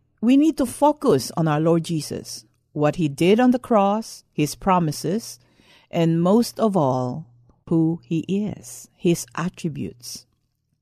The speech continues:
When we do this, our faith in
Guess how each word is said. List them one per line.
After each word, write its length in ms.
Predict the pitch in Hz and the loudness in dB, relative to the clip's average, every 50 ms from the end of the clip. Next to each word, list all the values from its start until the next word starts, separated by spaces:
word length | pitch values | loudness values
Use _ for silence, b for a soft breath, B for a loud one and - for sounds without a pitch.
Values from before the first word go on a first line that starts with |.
| _ _ _ | _ _ _
When 400 | - 160 170 185 208 254 311 330 | -4 0 2 4 6 6 6 6
we 140 | 320 320 294 | 4 4 4
do 260 | 233 262 254 254 247 | 4 4 4 4 2
this, 840 | 220 196 247 294 285 - - - - - - - - - - - _ _ _ _ _ _ _ _ _ _ _ _ _ _ _ _ | 2 2 2 2 2 2 -2 -6 -10 -14 -16 -16 -20 -20 -20 -20 _ _ _ _ _ _ _ _ _ _ _ _ _ _ _ _
our 220 | - 160 170 175 175 | 2 4 4 4 2
faith 500 | - - - 220 247 269 311 311 - - | 0 0 2 2 4 6 4 4 2 2
in 220 | - 214 208 190 | 2 2 2 2